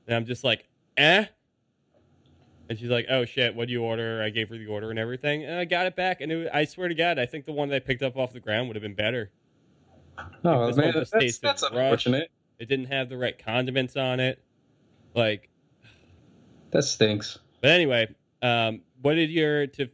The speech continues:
Speaker 1: wrap up your story, what did your, um, your entree look like?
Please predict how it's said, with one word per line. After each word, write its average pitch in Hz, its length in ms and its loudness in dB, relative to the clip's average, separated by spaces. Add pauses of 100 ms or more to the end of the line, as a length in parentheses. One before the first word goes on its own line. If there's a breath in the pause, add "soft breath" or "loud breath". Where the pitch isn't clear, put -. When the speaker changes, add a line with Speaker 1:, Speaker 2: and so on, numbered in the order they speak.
Speaker 1:
wrap 135 260 2
up 123 140 -2
your 117 160 -8
story, 101 540 -10 (560)
what 117 120 4
did 117 160 -2
your, 110 320 -2
um, 98 440 -6 (320)
your 107 180 -2
entree 101 600 -4
look 92 180 -14
like? - 220 -14